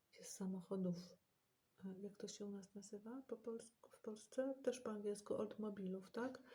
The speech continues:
Czyli starych, wyremontowanych, różnych. I to są, nie są tylko takie stare, tam z sześćdziesiątych czy jakichś lat,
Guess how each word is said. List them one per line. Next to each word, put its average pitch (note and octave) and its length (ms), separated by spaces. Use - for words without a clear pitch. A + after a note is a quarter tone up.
Czyli G#3+ 260
starych, G3+ 800
wyremontowanych, G3+ 1000
różnych. G#3 340
I F#3+ 60
to - 120
są, A3 160
nie A#3+ 180
są G3+ 180
tylko - 220
takie F3+ 240
stare, F3+ 380
tam E3+ 200
z - 80
sześćdziesiątych F3 680
czy - 120
jakichś F3+ 260
lat, C4+ 180